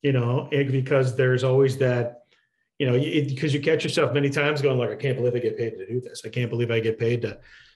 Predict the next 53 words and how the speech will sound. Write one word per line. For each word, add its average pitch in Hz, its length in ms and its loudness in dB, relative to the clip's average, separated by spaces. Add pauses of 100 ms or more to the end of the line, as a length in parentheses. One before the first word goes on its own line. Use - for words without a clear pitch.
(120)
you 113 80 -2
know, 110 80 -2
not 117 200 -4
pay 123 140 0
for 117 140 0
a 113 40 0
concert 131 380 0
ticket 104 320 -4
or 104 120 -2
not 110 180 -6
pay 127 120 0
for 123 140 -2
music 123 500 0
or, 101 300 -8 (460)
you 117 80 -2
know, 113 80 2
get 127 120 -2
to 120 80 -2
hang 123 280 0
out 117 200 -2
with 117 120 -4
rock 131 260 0
stars 104 540 -4
and 101 360 -12
do 123 140 2
all 117 80 2
this 113 140 0
kind 113 140 -4
of 113 80 -6
crazy 123 320 0
stuff." 156 440 -2
But, 117 240 0 (600)
you 139 120 0
know, 113 480 -2
a-, 147 240 2
as 147 100 4
you 143 80 2
said, 180 300 2
later 139 340 4
in 127 100 2
life, 131 420 0
you 120 60 -4
s-, - 180 -8
you 139 120 -8
start 127 280 -4
to 123 80 -10
figure 123 380 0
out 143 260 0
stuff - 400 -8
a 110 40 -4
little 110 200 -4
bit 107 180 -8
more. 120 480 -2